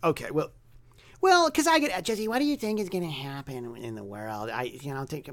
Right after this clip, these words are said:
look, I'm, I'm not gonna reiterate the stuff that I've already posted in Symphony at Pacific Daily Times. I'm, I'm not gonna go there. But I'm, I'm looking at what's going on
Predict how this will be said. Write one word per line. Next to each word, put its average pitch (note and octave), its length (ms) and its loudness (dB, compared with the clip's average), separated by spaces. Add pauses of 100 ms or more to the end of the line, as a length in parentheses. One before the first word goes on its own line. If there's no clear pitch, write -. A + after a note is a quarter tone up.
look, D3+ 180 -4 (320)
I'm, G3 240 6
I'm G#3 120 6
not A#3+ 220 2
gonna C4 180 4
reiterate E3 600 6
the C#3+ 100 -6
stuff C3 260 -4
that C#3 100 -4
I've B2 120 -4
already D3+ 280 2
posted C3 380 -4
in B2 140 -8
Symphony A2+ 460 -4
at A2 120 -8
Pacific A2+ 260 -10
Daily G#2+ 200 -8
Times. - 340 -16 (160)
I'm, A2 160 -12 (220)
I'm C#3 80 -10
not C#3 100 -8
gonna B2 100 -6
go A#2 140 -4
there. A2 220 -10
But G3 200 -4 (1900)
I'm, B3 340 8 (100)
I'm F#3+ 220 6
looking D#4 460 4
at A3+ 140 -2
what's F3+ 240 2
going D#3+ 420 2
on C3+ 480 -2